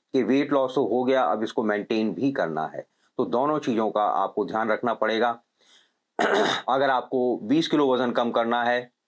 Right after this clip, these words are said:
तो लगभग छः से आठ महीने लगेंगे। अगर आपको और ज़्यादा वज़न कम करना है, तो और ज़्यादा समय लगेगा। और बॉडी को हैबिचुअल बनाने के लिए उस नए वज़न पे आपको उसको उतने ही लंबे समय तक मेंटेन भी करना पड़ेगा।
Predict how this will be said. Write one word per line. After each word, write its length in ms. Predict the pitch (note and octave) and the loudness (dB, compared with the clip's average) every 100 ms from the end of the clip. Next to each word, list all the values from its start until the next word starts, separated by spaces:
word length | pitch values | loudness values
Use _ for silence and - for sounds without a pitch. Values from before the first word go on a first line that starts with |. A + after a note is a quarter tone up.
| _ _ _ _ _ _ - | _ _ _ _ _ _ 0
तो 80 | |
लगभग 340 | C3 D3 D3+ D3 | 2 2 0 0
छः 160 | - B2 | 0 0
से 120 | C3+ | 2
आठ 240 | B2 C3 | 2 0
महीने 260 | B2 A#2+ B2+ | -2 0 0
लगेंगे। 500 | A#2 A#2+ B2 B2 B2 - - - | 0 0 0 0 -4 -16 -16 -2
अगर 220 | C3 C3 | 0 2
आपको 380 | B2+ A#2+ C#3 B2 | 0 0 -2 0
और 220 | C#3+ E3 | 2 2
ज़्यादा 240 | D#3+ C#3 | 2 2
वज़न 280 | C3 A#2+ A#2+ | 2 0 -2
कम 200 | A2+ A2+ | -2 -2
करना 280 | A#2+ A#2 A#2 | 0 0 0
है, 120 | A#2+ | 0
तो 220 | A#2+ B2+ - | 0 0 2
और 260 | B2 C3 | 2 2
ज़्यादा 300 | G2 G#2+ B2+ | 0 2 2
समय 280 | A2+ G#2+ F#2+ | 0 -2 -2
लगेगा। 420 | F2+ E2+ E2+ D#2+ - - - | 0 0 0 -2 -4 -20 -4
और 160 | C3 A#2 | -2 0
बॉडी 340 | G2+ B2+ D#3+ | 0 0 0
को 160 | E3+ E3 | 0 -2
हैबिचुअल 680 | - G#2 B2 F3+ - F#3 | 0 0 2 0 2 2
बनाने 420 | D3+ B2+ A#2 A#2 A#2 | 2 2 2 0 0
के 140 | A2+ | 0
लिए 260 | G#2+ A2+ B2 | 0 0 0
उस 440 | - D#3+ - - - | 0 0 -2 -12 -4
नए 320 | A2 C3 D3 | 0 2 2
वज़न 400 | A2+ G#2+ A2 E3 | 0 0 0 0
पे 340 | E3 A#2+ B2+ B2+ _ - | 0 0 0 -4 _ -2
आपको 400 | A#2+ A#2+ D3 B2+ | -2 0 0 0
उसको 240 | B2 - | 0 0
उतने 420 | C#3+ C#3 D3 F3 F3+ | 0 0 0 2 2
ही 180 | E3 | 4
लंबे 340 | D3 A#2+ B2+ D3 | 4 2 2 0
समय 280 | C3+ A#2 A2+ | 0 -2 0
तक 180 | A#2 G#2+ | -2 0
मेंटेन 480 | G#2 G#2 A2 G#2 | -2 0 -2 -2
भी 180 | F2 B2+ | -2 -2
करना 300 | - F#2 F2+ | 0 -2 -2
पड़ेगा। 460 | F2 F2 F#2 G2+ | -2 -2 0 0